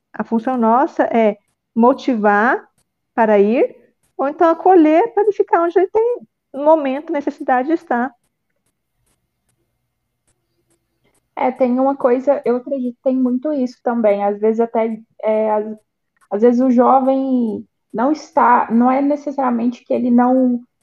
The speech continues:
Speaker 2: quer ou ele não tem aptidão pro trabalho. Às vezes ele realmente não é preparado naquele momento pro trabalho, né? É,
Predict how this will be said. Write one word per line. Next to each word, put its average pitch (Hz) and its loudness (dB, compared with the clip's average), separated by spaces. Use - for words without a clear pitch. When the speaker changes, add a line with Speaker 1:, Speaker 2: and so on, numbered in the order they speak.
Speaker 2:
quer 240 2
ou 226 2
ele 226 -2
não 226 -2
tem 226 -6
aptidão 220 -4
pro - -14
trabalho. 196 -4
Às 202 -8
vezes 233 0
ele 240 2
realmente 247 -2
não 254 -2
é 214 2
preparado 269 2
naquele 285 4
momento 269 2
pro 247 -8
trabalho, 170 -16
né? 196 -18
É, 190 4